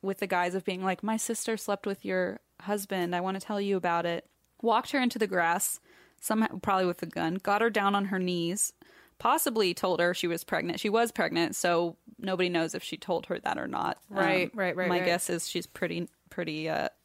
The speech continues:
Speaker 1: cruel, so
Speaker 2: Yes.
Speaker 1: perhaps. Um, and then pulled the trigger not only once, not twice, but four times.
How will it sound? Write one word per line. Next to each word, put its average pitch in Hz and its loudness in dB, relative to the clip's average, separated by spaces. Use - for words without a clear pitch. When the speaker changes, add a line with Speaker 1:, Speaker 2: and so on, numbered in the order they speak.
Speaker 1:
cruel, 175 2
so 160 0
Speaker 2:
Yes. 170 0
Speaker 1:
perhaps. 165 0
Um, 202 2
and 220 2
then 220 2
pulled 262 2
the 277 0
trigger 269 2
not 240 2
only 220 2
once, 170 0
not 220 0
twice, 160 -2
but 330 0
four 214 0
times. 165 -2